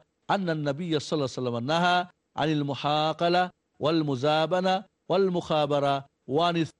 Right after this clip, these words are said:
সুনিয়া ইল্লা আন তু'লাম, রাহুল খামসা ইল্লা ইবনু মাজাহ ওয়া সাহাহু তিরমিজি। জাবির ইবনে আব্দুল্লাহ রাদিয়াল্লাহু থেকে বর্ণিত,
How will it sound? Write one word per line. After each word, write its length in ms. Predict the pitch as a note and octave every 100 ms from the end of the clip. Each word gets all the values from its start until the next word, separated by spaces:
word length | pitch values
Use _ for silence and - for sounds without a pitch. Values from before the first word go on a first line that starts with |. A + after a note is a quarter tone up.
| -
সুনিয়া 540 | F#3 F3+ E3+ E3 E3 - _ _
ইল্লা 300 | D3 D#3 C#3+
আন 380 | B2+ B2+ B2 A#2+ - _ _ -
তু'লাম, 600 | F3+ C#3+ C#3 C#3 C3+ C#3 _ _
রাহুল 360 | C#3 D3+ C3 B2
খামসা 540 | - C#3+ C3+ - C3
ইল্লা 240 | D#3 F3 C#3
ইবনু 220 | A#2+ A#2+
মাজাহ 560 | A#2+ D3 E3+ F#3 F#3+ F#3 _ _ -
ওয়া 100 | B2+
সাহাহু 600 | - D3 - B2 B2+ A#2+
তিরমিজি। 680 | - C#3+ G#2+ F#2 E2+ D#2+ D2+ _ _ -
জাবির 300 | A2 F#3 A3+
ইবনে 140 | A3 E3+
আব্দুল্লাহ 440 | B2 C#3 C#3 C3
রাদিয়াল্লাহু 320 | C3 C3 C3
থেকে 160 | A#2 G#2+
বর্ণিত, 380 | F#2+ F2+ D#2+